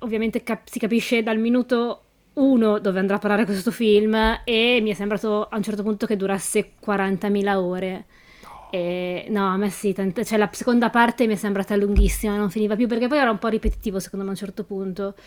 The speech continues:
Speaker 1: Mi ha ricordato un film che mi è piaciuto un po' di più, nonostante ora ho controllato su Letterboxd, ho messo le stesse stelle, ma credo che sia perché
Speaker 2: <laughs>
Speaker 1: ho dei problemi con le commedie romantiche,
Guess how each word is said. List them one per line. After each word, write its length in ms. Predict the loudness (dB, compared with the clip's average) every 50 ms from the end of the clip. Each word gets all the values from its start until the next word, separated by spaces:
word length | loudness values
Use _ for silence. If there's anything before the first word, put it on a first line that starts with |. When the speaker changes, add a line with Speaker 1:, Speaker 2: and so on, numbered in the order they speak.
| -16 -8 -4
Speaker 1:
Mi 100 | -2 0
ha 40 | 0
ricordato 540 | 0 0 -2 0 0 0 0 -2 0 0 0
un 80 | 0
film 140 | 2 0 0
che 140 | 0 -2 -2 0
mi 80 | 0 0
è 20 |
piaciuto 240 | 0 0 -2 0 0
un 60 | 0 2
po' 80 | 2
di 120 | 2 2 2
più, 200 | 2 2 2 2
nonostante 460 | 2 0 -2 -2 -2 -4 -2 -2 -2
ora 160 | -2 -2 -2 -2
ho 20 |
controllato 460 | -4 -4 -6 -4 -4 -4 -4 -4 -4
su 100 | -4 -6
Letterboxd, 500 | -6 -6 -4 -4 -4 -4 -4 -8 -8 -8
ho 40 | -6
messo 200 | -6 -6 -4 -4
le 80 | -6 -4
stesse 240 | -4 -6 -6 -6
stelle, 340 | -6 -4 -2 -2 0 0 -2
ma 120 | -4 -4 -6
credo 220 | -6 -4 -4 -4
che 80 | -6 -6
sia 180 | -8 -8 -6
perché 460 | -6 -6 -8 -6 -4 -2 -2 -2 -2 -4 -10
Speaker 2:
<laughs> 60 | -12 -8
Speaker 1:
ho 100 | -4 -2
dei 120 | -2 -2
problemi 300 | 0 0 0 0 0 0
con 120 | 0 0
le 80 | -2 -2
commedie 420 | -2 0 0 2 2 2 4 6
romantiche, 840 | 6 8 8 6 6 4 2 4 2 0 0 0 2 4 4 4 4